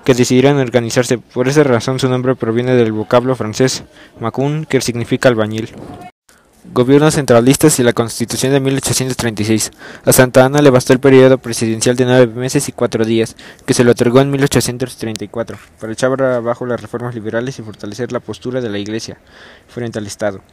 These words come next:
Suprimió al Congreso tras acusarlo de haber lastimado los sentimientos religiosos del pueblo,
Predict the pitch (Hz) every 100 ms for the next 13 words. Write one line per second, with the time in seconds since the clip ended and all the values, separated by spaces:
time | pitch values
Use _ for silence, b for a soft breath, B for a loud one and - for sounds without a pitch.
0 | b b - 127 113 120 127 127 127 120
1 | 123 135 131 - 120 113 104 120 127 123
2 | 113 117 120 120 113 113 120 117 113 101
3 | 107 110 123 113 104 104 117 - 120 110
4 | 101 113 110 117